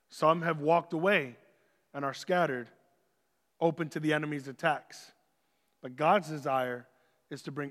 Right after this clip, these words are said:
all sheep into his pen, to be his sheep. We reopened today, but also we restarted. We're building something new. We, I can't worry about what Excel used to be,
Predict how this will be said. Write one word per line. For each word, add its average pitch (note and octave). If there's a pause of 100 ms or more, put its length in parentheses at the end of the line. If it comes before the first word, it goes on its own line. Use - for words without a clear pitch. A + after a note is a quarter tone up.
all F3+
sheep C3 (840)
into D3
his F3
pen, C#3+
to A#2+ (220)
be B2+
his E3
sheep. A#2 (2750)
We F#3
reopened F#3
today, B2 (840)
but C#3
also E3
we C#3
restarted. C#3+ (840)
We're F3+
building E3+
something C3
new. D#3+ (1200)
We, D#3+
I D#3
can't F#3
worry G3
about D#3+
what D3
Excel C#3+
used D3
to C#3
be, C3